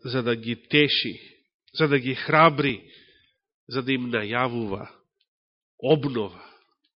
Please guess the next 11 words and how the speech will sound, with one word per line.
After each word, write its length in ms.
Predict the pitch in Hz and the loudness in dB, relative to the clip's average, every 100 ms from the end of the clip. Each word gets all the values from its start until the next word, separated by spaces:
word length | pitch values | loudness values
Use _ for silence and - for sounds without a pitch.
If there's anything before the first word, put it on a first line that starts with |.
| _ - | _ -12
ама 200 | 120 139 | -4 -2
она 160 | 139 | -2
вистинска 520 | 110 151 - 147 - | -4 -6 -6 -12 -10
обнова, 420 | 120 95 76 - _ - _ _ _ _ _ _ _ _ _ _ _ _ _ | -10 -10 -16 -20 _ -20 _ _ _ _ _ _ _ _ _ _ _ _ _
што 220 | - - | -12 -8
Господ 400 | 117 151 151 143 | 2 2 2 -2
ја 120 | 135 127 | -4 -4
подготвувал 840 | 127 123 127 - 127 113 - - - - | -4 -4 -4 -4 -2 -2 -4 -14 -18 -4
и 160 | 151 127 | 2 2
ја 80 | - | 2
подготвува. 720 | 120 113 113 - 117 90 92 | -4 0 0 0 -4 -10 -12